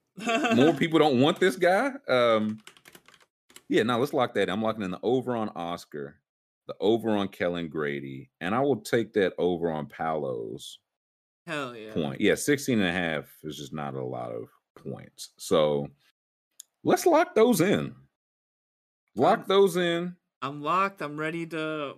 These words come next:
Speaker 1: I'm only winning tonight after last night. What
Speaker 2: That's right.
Speaker 1: happened?
Speaker 2: Hey, we're speaking into existence, man. I, I can't wait to go. I think I put four slips, four and oh.
Speaker 1: <laughs>
Speaker 2: Four and oh. It's gonna be a great night. Uh, I'm gonna get two steaks,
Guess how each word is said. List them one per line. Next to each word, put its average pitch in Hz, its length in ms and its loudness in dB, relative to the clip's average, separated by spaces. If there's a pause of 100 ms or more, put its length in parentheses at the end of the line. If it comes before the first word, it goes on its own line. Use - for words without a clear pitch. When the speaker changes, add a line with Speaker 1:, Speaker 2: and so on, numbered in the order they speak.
Speaker 1:
I'm 190 160 -6
only 370 240 -4
winning 180 380 -6
tonight 165 400 -8
after 156 360 -8
last 165 400 -6
night. 156 220 -8
What 135 160 -10
Speaker 2:
That's - 220 0
right. 123 200 6
Speaker 1:
happened? 143 360 -12
Speaker 2:
Hey, 131 160 4
we're 123 160 -4
speaking 165 340 -2
into 143 220 -2
existence, 120 500 -6
man. 87 360 -8
I, 127 260 0
I - 20 0
can't 131 300 -2
wait 127 220 0
to 110 40 -2
go. 95 260 0
I 101 120 0
think 127 100 0
I 117 40 0
put - 120 -2 (380)
four 120 100 -2
slips, 120 360 -4
four 139 280 -2
and 127 80 2
oh. 73 260 -4 (120)
Speaker 1:
<laughs> 185 340 -8
Speaker 2:
Four 147 360 2
and 147 100 2
oh. 110 100 6
It's 110 100 4
gonna 123 140 0
be 113 160 2
a 98 40 0
great 110 340 0
night. 110 360 -2
Uh, 87 380 -4
I'm 104 60 -4
gonna 110 100 -4
get 101 180 -6
two 160 220 -6
steaks, 110 520 -2